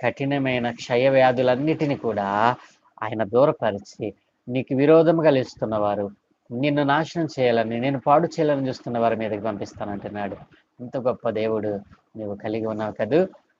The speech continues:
ఆ గొప్ప దేవుని కలిగి ఉండి కూడా ఇంకను నీ రోగం, మరి నీ ఇంటిని రోగములతో నింపుకున్నావు. సర్వ రోగములు,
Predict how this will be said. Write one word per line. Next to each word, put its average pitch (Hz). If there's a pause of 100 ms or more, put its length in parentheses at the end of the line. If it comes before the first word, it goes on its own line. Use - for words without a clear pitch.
(120)
ఆ 113
గొప్ప 120
దేవుని 147
కలిగి 139
ఉండి 127
కూడా 110 (340)
ఇంకను 151
నీ 139
రోగం, 131 (300)
మరి 127
నీ 127
ఇంటిని 147
రోగములతో 139
నింపుకున్నావు. 113 (300)
సర్వ 127
రోగములు, 135